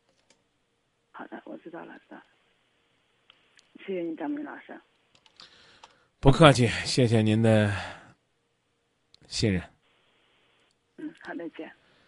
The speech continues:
Speaker 2: 就说到这儿，再见吧。
Speaker 1: 嗯，好的，再见。
Speaker 2: 嗯。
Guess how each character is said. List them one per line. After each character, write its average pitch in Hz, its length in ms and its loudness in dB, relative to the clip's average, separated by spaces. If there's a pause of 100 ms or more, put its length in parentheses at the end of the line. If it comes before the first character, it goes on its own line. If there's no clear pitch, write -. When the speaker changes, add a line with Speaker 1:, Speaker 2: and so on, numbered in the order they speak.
(180)
Speaker 2:
就 101 140 -6
说 101 160 0
到 98 100 0
这 95 80 0
儿， - 260 -6
再 90 120 -6
见 85 180 -4
吧。 - 280 -12
Speaker 1:
嗯， - 120 -20 (240)
好 - 140 -16
的， 311 80 -18 (200)
再 - 140 -16
见。 - 160 -20 (240)
Speaker 2:
嗯。 87 160 -6